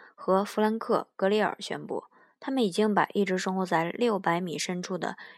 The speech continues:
油井里的细菌分离了出来。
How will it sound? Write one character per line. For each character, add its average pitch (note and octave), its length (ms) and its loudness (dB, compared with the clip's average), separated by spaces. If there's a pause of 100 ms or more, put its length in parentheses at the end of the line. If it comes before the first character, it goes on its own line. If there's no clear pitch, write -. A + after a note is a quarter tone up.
(120)
油 F#3 280 4
井 F#3+ 260 -2
里 F3 120 -4
的 F3 100 -8
细 F3 200 -6
菌 G3+ 280 -2 (200)
分 B3 220 -2
离 G3+ 140 0
了 A3 160 0
出 - 160 -8
来。 - 300 -6